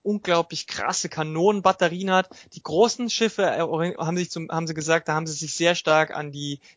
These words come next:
an der, an der, an der, an den Seefahrern, äh, orientiert von früher, wo die dann so Riesenschiffe hatten mit, mit, äh,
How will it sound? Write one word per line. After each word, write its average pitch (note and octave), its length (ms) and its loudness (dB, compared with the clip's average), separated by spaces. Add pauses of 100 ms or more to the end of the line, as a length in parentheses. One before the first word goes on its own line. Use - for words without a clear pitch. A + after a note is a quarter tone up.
(100)
an C#3+ 140 -6
der, C#3 200 -4
an C#3+ 100 -8
der, C#3 300 -6
an C#3 140 -10
der, C3+ 320 -8 (140)
an - 100 -14
den C#3 160 -12
Seefahrern, G#3+ 640 4
äh, F3 400 -2
orientiert F#3 680 -2
von D#3+ 160 -6
früher, G3+ 380 -2
wo D#3+ 100 -2
die D#3 180 -4
dann D3 220 -2
so C#3+ 80 -2
Riesenschiffe F#3+ 720 0
hatten F3 320 0 (280)
mit, D#3+ 160 -4
mit, D#3 320 -6
äh, D3 380 0